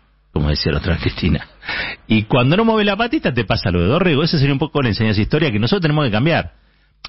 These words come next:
Porque, como verán, hace doscientos años que venimos pasando lo mismo. Hace doscientos años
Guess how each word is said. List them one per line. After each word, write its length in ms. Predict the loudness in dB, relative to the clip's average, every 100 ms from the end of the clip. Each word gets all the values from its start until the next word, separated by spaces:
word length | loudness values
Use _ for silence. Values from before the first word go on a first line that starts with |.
| -6
Porque, 320 | 0 0 0
como 220 | 0 2 4
verán, 300 | 2 0 -2
hace 200 | -2 0
doscientos 360 | 2 2 0 0
años 160 | 2
que 60 | 2
venimos 220 | 0 0
pasando 300 | -2 0 0
lo 60 | 0
mismo. 320 | -2 -4 -10 _ _ _ _ _ _ _ _ -6
Hace 220 | -2 0
doscientos 380 | 0 0 0 0
años 380 | 0 0 -2